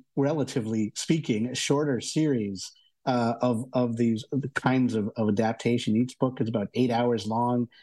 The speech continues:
so you get tw-, a, a twenty-four hours, uh, for the whole set. So for one thing, it's affordable to get the whole thing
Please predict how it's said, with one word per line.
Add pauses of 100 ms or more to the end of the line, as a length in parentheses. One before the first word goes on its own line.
(180)
so
you
get
tw-,
a, (220)
a
twenty-four
hours, (100)
uh, (140)
for
the
whole
set.
So
for
one
thing, (380)
it's
affordable
to
get
the
whole
thing